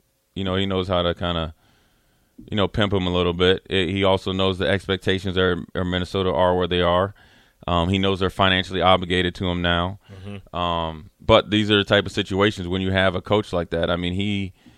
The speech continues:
Speaker 1: he rubs people, some people the wrong way, even when he's winning. He did it, you know, where he was at before, but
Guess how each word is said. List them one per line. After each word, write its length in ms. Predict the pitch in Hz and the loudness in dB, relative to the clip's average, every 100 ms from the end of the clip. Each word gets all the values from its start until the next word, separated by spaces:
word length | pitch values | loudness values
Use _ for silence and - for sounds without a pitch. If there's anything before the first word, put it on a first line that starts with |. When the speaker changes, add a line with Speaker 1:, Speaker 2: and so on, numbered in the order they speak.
| _ _ _ - - | _ _ _ -20 -16
Speaker 1:
he 440 | 50 - 98 110 | -12 -6 -4 -2
rubs 380 | 98 104 104 - | 4 4 4 0
people, 280 | 110 101 - | -6 -4 -2
some 240 | 104 104 | -2 0
people 240 | 113 104 | -2 0
the 80 | 104 | 0
wrong 300 | 98 101 101 | 2 2 2
way, 160 | 98 107 | 2 2
even 320 | 76 104 104 | 2 -2 -2
when 120 | 110 | -2
he's 120 | 110 92 | -2 -2
winning. 320 | 113 123 92 | -2 -2 -2
He 140 | 95 | -2
did 180 | 98 104 | 0 0
it, 140 | 104 - | 0 -4
you 140 | 104 | -2
know, 100 | 101 | -2
where 140 | 98 101 | 0 0
he 80 | 101 | 0
was 160 | 101 | 2
at 160 | 107 98 | 2 0
before, 440 | 92 - 127 98 | -4 -2 0 0
but 340 | 85 117 104 | 2 2 0